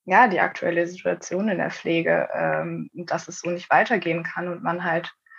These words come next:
also es, es muss was getan werden, weil irgendwann wird, wird, wird niemand mehr diese Arbeit machen wollen. Und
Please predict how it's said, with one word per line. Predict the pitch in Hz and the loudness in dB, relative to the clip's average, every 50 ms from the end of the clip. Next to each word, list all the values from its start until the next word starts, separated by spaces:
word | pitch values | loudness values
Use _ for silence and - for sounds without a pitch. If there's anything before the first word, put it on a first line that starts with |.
| - - - - - - - _ _ _ _ _ | -20 -20 -20 -20 -20 -20 -20 _ _ _ _ _
also | - 196 190 190 196 - - - - | 2 4 6 8 6 6 6 4 2
es, | - 202 190 - - _ _ _ _ _ _ _ _ _ - | 2 2 2 0 -6 _ _ _ _ _ _ _ _ _ -4
es | 208 - | 0 4
muss | - 226 262 262 | 6 6 8 8
was | 320 294 294 | 8 6 6
getan | - 196 - - - 180 175 180 | 4 0 2 4 6 6 6 8
werden, | 175 170 170 | 6 6 6
weil | 175 175 156 170 | 6 6 6 6
irgendwann | 202 220 226 226 220 196 | 6 6 6 4 4 4
wird, | 220 220 208 - - | 0 0 -2 -2 -4
wird, | 226 220 - - - - - 190 | -6 -6 -6 -10 -18 -14 -8 -6
wird | 214 214 - _ _ _ _ _ _ _ _ _ - - - - | -6 -6 -6 _ _ _ _ _ _ _ _ _ -20 -20 -18 -4
niemand | - 226 233 240 233 247 - - | 2 4 4 6 6 6 6 6
mehr | 226 214 | 4 4
diese | 208 220 196 196 185 | 4 4 6 8 8
Arbeit | 196 202 208 - - | 8 8 6 4 2
machen | 214 226 220 - 226 180 165 | 2 0 0 0 -2 -2 0
wollen. | 170 165 165 165 165 165 165 175 185 - - - | 0 0 2 2 0 0 -4 -6 -8 -12 -10 -4
Und | 190 190 175 170 - - | -2 -2 -2 -2 -6 -12